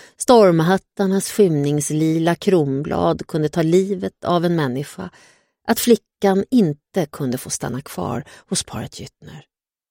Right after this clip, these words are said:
Det var därför hon hade kommit hit. Den gamla kvinnan som hette Jerusha hade alltid vetat saker som andra inte visste. I samma ögonblick som Frédéric Chopin dog artonhundrafyrtionio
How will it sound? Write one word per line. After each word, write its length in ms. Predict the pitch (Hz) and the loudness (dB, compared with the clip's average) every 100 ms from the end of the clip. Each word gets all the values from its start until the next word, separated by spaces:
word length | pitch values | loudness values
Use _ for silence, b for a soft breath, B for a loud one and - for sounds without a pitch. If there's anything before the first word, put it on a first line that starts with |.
| _ _ _ _ _ _ - | _ _ _ _ _ _ 2
Det 60 | 240 | 6
var 80 | |
därför 260 | 226 233 208 | 6 4 2
hon 100 | 170 | -2
hade 140 | 147 | -2
kommit 260 | - - - | -6 -12 -12
hit. 160 | - - _ _ _ _ _ _ _ _ - | -16 -18 _ _ _ _ _ _ _ _ 2
Den 160 | 190 190 | 4 6
gamla 280 | 175 156 | 4 2
kvinnan 380 | 151 180 147 156 | 0 0 0 0
som 100 | 170 | 0
hette 160 | 170 170 | 0 2
Jerusha 500 | 170 180 185 - 160 b b b | 0 0 -6 -10 -12 b b b
hade 200 | 202 220 | 2 4
alltid 300 | 214 - 208 | 4 2 0
vetat 360 | 190 - 175 | 0 -2 -6
saker 380 | - 135 117 - | -4 -4 -6 -8
som 160 | - 147 | -6 -4
andra 280 | 143 127 127 | -4 -4 -6
inte 260 | 127 - | -8 -10
visste. 560 | 147 147 - - 92 - _ _ _ _ _ _ b b b | -10 -8 -10 -10 -12 -14 _ _ _ _ _ _ b b b
I 80 | b | b
samma 300 | - 196 165 | 4 4 6
ögonblick 440 | 175 156 151 165 - | 4 4 2 0 0
som 240 | 175 165 | 0 0
Frédéric 460 | - 202 190 190 - | 2 2 2 0 -2
Chopin 640 | - 208 - 165 101 117 | -6 -6 -6 -10 -8 -2
dog 400 | 175 185 143 - | 2 2 2 -6
artonhundrafyrtionio 1300 | 143 147 151 143 135 139 151 - 156 160 151 190 190 | -6 -4 -4 -4 -4 -4 -6 -2 0 0 -2 -6 -6